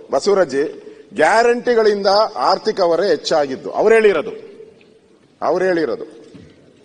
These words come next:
"ಗ್ಯಾರಂಟಿಗಳಿಂದ ಆರ್ಥಿಕ ಹೊರೆ ಹೆಚ್ಚಾಗಿದ್ದು ಯಾವುದೇ ಅಭಿವೃದ್ಧಿ ಕಾರ್ಯ ತೆಗೆದುಕೊಳ್ಳಲು ಆಗುವುದಿಲ್ಲ", ಅವರೇ ಹೇಳಿದ್ದಾರೆ. ಅಂದ್ರೆ ಅಭಿವೃದ್ಧಿ ಇಲ್ಲ ಅನ್ನೋದನ್ನ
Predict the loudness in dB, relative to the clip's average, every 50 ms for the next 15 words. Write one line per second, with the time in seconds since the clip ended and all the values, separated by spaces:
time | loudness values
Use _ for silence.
0 | -20 -20 -20 -20 -12 -4 0 2 2 4 4 4 2 2 0 2 0 2 2 2
1 | 0 0 2 2 4 4 4 2 0 0 -4 -4 -2 0 0 2 2 0 -2 -2
2 | 0 0 2 2 0 -4 -6 -4 -4 -4 -4 -6 -8 -14 -20 -20 -20 -14 -6 -2
3 | 0 2 4 6 6 6 6 4 4 4 2 0 -2 -2 -2 -4 -6 -6 -2 0
4 | 0 0 2 0 -2 -2 -2 -2 -2 -2 -2 -2 -2 0 0 0 0 2 2 2
5 | 2 2 0 -2 -4 -4 -6 -6 -4 -2 0 0 -2 -2 -6 -14 -20 -20 -20 -20
6 | _ _ _ _ _ _ -20 -20 -20 _ _ _ _ _ _ -20 -20 _ _ _
7 | -16 -16 -16 -18 -20 _ _ _ -4 0 0 2 4 4 4 4 2 -2 -6 -10
8 | -12 -14 -20 -20 -20 -20 -20 _ _ _ _ _ _ -20 -20 -20 -20 -16 -16 -16
9 | -14 -16 -16 -18 -20 _ _ _ _ _ _ _ _ _ _ _ _ _ _ _
10 | _ _ _ _ _ -6 0 2 4 6 6 6 4 2 0 -4 -4 0 2 2
11 | 4 4 2 2 2 2 2 2 2 2 2 2 2 2 -2 -2 -2 -2 -4 -4
12 | -4